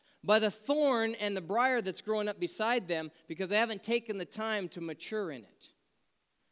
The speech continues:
They're right, but they're hurting. They find themselves in despondency.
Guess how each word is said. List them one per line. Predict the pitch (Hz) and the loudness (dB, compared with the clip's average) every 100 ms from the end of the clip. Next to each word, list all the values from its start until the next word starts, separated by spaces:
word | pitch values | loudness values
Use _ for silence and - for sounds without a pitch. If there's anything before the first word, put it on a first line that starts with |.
| _ _ - | _ _ -6
They're | 151 254 | 2 4
right, | 214 208 302 254 175 185 | 4 4 4 4 0 -8
but | 185 | -4
they're | 185 | -2
hurting. | 160 214 185 120 - _ _ _ _ _ _ _ _ _ _ _ _ _ - | 0 0 -2 -4 -12 _ _ _ _ _ _ _ _ _ _ _ _ _ -6
They | |
find | 175 - 233 240 | -4 0 0 0
themselves | 220 226 220 - | 0 2 2 2
in | 202 | -2
despondency. | 180 165 - 226 240 208 160 - 120 | -2 -6 -4 0 0 0 -4 -6 -10